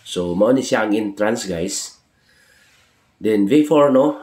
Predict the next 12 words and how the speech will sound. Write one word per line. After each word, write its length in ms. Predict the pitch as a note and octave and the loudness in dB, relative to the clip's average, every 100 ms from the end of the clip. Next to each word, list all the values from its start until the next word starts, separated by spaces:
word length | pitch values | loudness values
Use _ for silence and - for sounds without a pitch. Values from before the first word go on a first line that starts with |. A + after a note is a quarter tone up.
| - | -6
ang 480 | G#2+ A2 G#2 G2+ | -4 -2 -2 -2
Tarsier 400 | G2+ A2+ A#2 B2 | -2 -4 -2 -4
Sanctuary, 800 | A2 A2 G#2 A2 A2 G2+ F2+ F#2+ | -4 -6 -4 -2 0 -2 -4 -8
ang 160 | F#2+ F#2+ | -8 -6
entrance 480 | G2+ G2 F#2+ F#2 - | -4 -4 -6 -6 -10
is 160 | - | -12
fifty 400 | - G#2 - G2+ | -6 -8 -4 -6
pesos. 640 | G2 F#2 - A#2 - - _ _ _ _ _ _ _ _ - | -4 -6 -4 -4 -4 -14 _ _ _ _ _ _ _ _ -4
Karon, 560 | C3 C3+ A2+ B2 D3 _ _ _ _ _ | -2 2 2 0 -4 _ _ _ _ _
one 320 | F2+ G#2 G2+ | -4 0 0
hundred 720 | A2+ G#2+ G#2 G2 G2 - _ - | -2 0 0 0 -4 -6 _ -6
fifty 640 | G#2+ - _ - G2 F2+ | -6 -8 _ -4 -4 -4